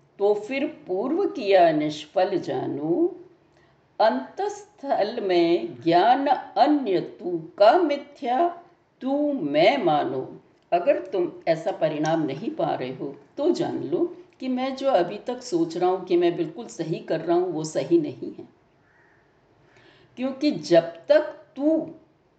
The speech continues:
ईश्वर को भी भले ही हमने तू अलग से माना है, तो गलत हो जाएगा। जब वो तू मैं ही बन जाएगा कि यहाँ कोई तू नहीं है, मैं ही हूँ, या मैं नहीं है, तू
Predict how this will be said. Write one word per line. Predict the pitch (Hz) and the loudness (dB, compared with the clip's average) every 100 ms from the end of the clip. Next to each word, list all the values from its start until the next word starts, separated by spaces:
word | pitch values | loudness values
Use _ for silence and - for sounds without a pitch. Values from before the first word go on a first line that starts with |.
| _ _ _ _ _ 170 | _ _ _ _ _ -10
ईश्वर | 165 185 208 | 0 4 4
को | - 311 | 2 6
भी | 392 | 6
भले | 277 165 175 | 6 4 2
ही | 254 | 2
हमने | - 156 170 | -2 0 0
तू | - 170 170 - 175 | 0 0 0 -2 0
अलग | 165 190 - | 4 4 2
से | - 277 | -6 -4
माना | 160 123 113 139 | -2 -2 -4 -6
है, | 165 160 131 - _ _ _ _ | -6 -8 -10 -18 _ _ _ _
तो | 175 180 | 2 4
गलत | 165 - - - | 4 2 0 -2
हो | 339 226 | -2 -2
जाएगा। | 127 - - - - - _ - | -4 -6 -8 -10 -12 -16 _ -4
जब | 151 202 180 | 2 2 2
वो | 226 | -2
तू | 226 - 240 | -2 -6 -4
मैं | 247 156 156 196 | -2 2 4 6
ही | 330 349 | 8 6
बन | 277 170 - | 6 0 0
जाएगा | 143 - - - - _ _ _ _ | -4 -4 -8 -14 -16 _ _ _ _
कि | 214 | -10
यहाँ | 269 226 - | -8 -8 -6
कोई | 233 240 | -6 -6
तू | - 240 285 | -10 -6 -2
नहीं | 185 156 165 151 | 0 0 0 0
है, | 160 143 | 0 0
मैं | 147 170 - | 2 2 2
ही | - 156 | -2 -6
हूँ, | - 113 - _ _ _ _ _ _ _ _ _ _ _ - | -6 -12 -14 _ _ _ _ _ _ _ _ _ _ _ -12
या | - | -6
मैं | 139 156 170 | 2 2 2
नहीं | 440 294 247 | 0 0 4
है, | 330 277 | 2 2
तू | 349 | 2